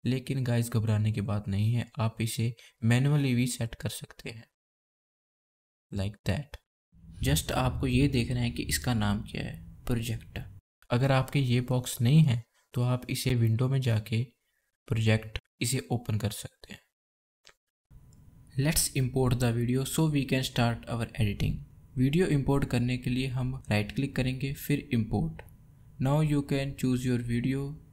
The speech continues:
अगर आप वीडियो सिलेक्ट नहीं भी करते तो कोई बात नहीं, आप अपनी वीडियो को drag and drop भी कर सकते हैं।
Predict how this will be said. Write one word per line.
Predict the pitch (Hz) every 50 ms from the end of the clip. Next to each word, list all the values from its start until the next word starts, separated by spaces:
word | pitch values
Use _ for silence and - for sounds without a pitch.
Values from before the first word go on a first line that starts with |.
| - - - - - - - - -
अगर | - 147 156 160
आप | 160 165 160 160 -
वीडियो | 143 127 127 139 143
सिलेक्ट | 143 - - 147 139 - - -
नहीं | 123 120 113 139 170
भी | 185 202
करते | 196 - 135 127 123 - - 135 147
तो | - - 165
कोई | - - 123 120 117
बात | 113 110 107 110 - -
नहीं, | 107 110 113 - - - - - - - -
आप | 110 117 135 143 -
अपनी | 160 156 165 156 143
वीडियो | 127 117 117 113 120 117 117
को | - 120 127 123
drag | 127 - 117 113 113 127 127
and | 135 131 123 117
drop | 123 107 107 110 110 110 - - - - - - - -
भी | 113 120 147
कर | 156 - 170
सकते | 160 - 110 104 107 - - 107
हैं। | 107 110 110 123